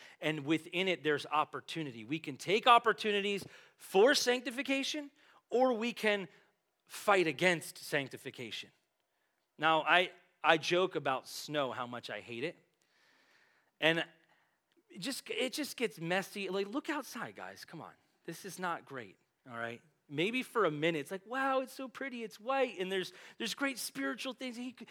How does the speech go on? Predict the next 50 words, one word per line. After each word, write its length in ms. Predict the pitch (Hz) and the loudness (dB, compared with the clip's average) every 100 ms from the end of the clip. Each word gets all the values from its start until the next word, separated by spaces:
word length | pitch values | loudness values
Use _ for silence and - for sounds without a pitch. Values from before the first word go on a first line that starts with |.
| - - | -20 -10
he 100 | 254 | -10
takes 320 | - 254 - | -6 -6 -2
our 100 | 240 | -2
sins, 360 | - 262 240 214 | -2 -4 -2 0
though 100 | 233 | 0
they 100 | 233 | 0
may 200 | 233 220 | -4 -4
be 160 | 240 | -2
as 100 | 214 | -2
scarlet, 460 | - - 233 233 220 | -2 2 4 4 0
he 80 | 220 | -2
makes 240 | 233 233 | -2 -2
them 180 | 233 214 | -4 -2
white 220 | 220 214 | -2 -2
as 100 | 220 | -4
snow, 380 | - 254 247 233 | -8 0 4 4
and 100 | 226 | 2
we 80 | 233 | 2
love 340 | 233 247 233 | 4 4 6
that, 240 | 240 220 | 6 6
and 120 | 214 208 | 4 -2
we 80 | |
get 160 | 220 233 | -4 -6
this 120 | 226 | -8
picture, 540 | - - 208 - 220 180 | -6 -6 -4 -2 0 2
and, 100 | 160 - - | 0 -8 -6
and 120 | 240 254 | -2 -2
the 60 | |
snowflakes 640 | - 262 277 - 254 240 - | -2 4 4 4 0 0 -2
are 60 | |
these 180 | 233 233 | -4 -4
beautiful 480 | 170 277 311 226 277 | 0 4 4 2 -4
things. 360 | 240 277 240 208 | -2 -2 -2 -2
You 80 | |
look 160 | 254 262 | -2 0
under 160 | 262 254 | 2 2
a 40 | |
microscope, 680 | 247 269 254 - - 226 202 | 2 0 -2 -6 -2 -2 -2
and 80 | 196 | -6
it's 120 | - | -10
glorious, 760 | 196 269 294 285 254 214 - | -4 2 4 4 4 2 2
and 120 | 196 - - - | -4 -4 -12 0
not 280 | 254 262 226 214 | 4 4 2 -8
e-, 200 | 226 226 | -10 -2
each 260 | 233 262 226 | 0 2 2
one 240 | 285 269 | 4 4
is 160 | 262 180 | 2 0
different, 520 | 269 294 - 262 240 | 0 0 0 0 2
and 100 | 226 | 4
all. 160 | 262 | 6